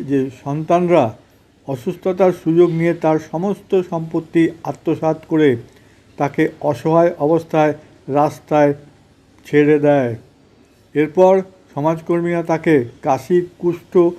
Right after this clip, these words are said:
বৃদ্ধাশ্রমে নিয়ে আসেন। তিনি বিনামূল্যে থাকতেন এবং তাতেই তিনি খুশি ছিলেন। বৃদ্ধাশ্রমেই তিনি শেষ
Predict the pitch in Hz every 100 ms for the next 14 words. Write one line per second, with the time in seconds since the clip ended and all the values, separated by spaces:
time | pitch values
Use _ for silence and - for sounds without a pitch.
0 | - _ _ _ _ 120 147 147 156 160
1 | - 160 156 156 156 151 147 160 135 113
2 | - _ _ _ _ _ _ _ - 160
3 | 156 139 151 170 175 180 180 175 165 -
4 | 190 175 151 160 143 117 - _ - 143
5 | 139 190 196 202 180 175 165 _ _ -
6 | 156 170 165 170 156 131 110 - - -
7 | - - - - _ 113 143 151 156 170
8 | 170 180 180 143 117 - - - 151 143
9 | 170